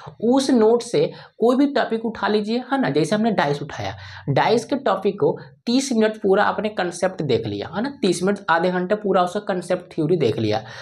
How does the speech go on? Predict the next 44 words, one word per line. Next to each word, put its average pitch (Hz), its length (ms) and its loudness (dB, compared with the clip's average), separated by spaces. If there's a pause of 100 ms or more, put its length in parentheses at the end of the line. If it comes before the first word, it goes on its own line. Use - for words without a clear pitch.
(220)
उसके 254 340 4
बाद 220 320 2
कॉन्सेप्ट 220 500 -2
क्लियर 208 280 2
के 208 80 -2
बाद 110 240 -2 (400)
प्रैक्टिस 226 400 0
आपको 254 220 0
लगानी 214 360 2
है 254 80 2
किरण 214 380 0
की 202 80 -2
बुक 147 200 -2
में, 104 140 -6 (100)
है - 140 -8
ना? 180 80 -2 (340)
तो 214 80 4
डाइस 180 420 2
वाला 247 320 2
ही 262 180 -4
आप 240 180 -2
एक्सरसाइज 220 420 0
निकालेंगे 220 520 -2
किरण 208 360 0
की 202 80 -6
पब्लिकेशन 147 600 -2
में, 107 80 -8 (360)
और 185 140 4
उसमें 240 240 2 (120)
आधे 208 240 4 (140)
एक 254 200 0
घंटे 202 420 -2
आप 190 200 -2
प्रैक्टिस 202 360 -2
लगाएंगे, 180 380 0 (120)
एक 202 180 2
घंटे 180 260 0
में 185 120 4
बहुत 175 240 4
सारे 165 240 0
क्वेश्चन 151 360 -4
आप 151 100 -4
सॉल्व 113 240 -2
कर 113 160 0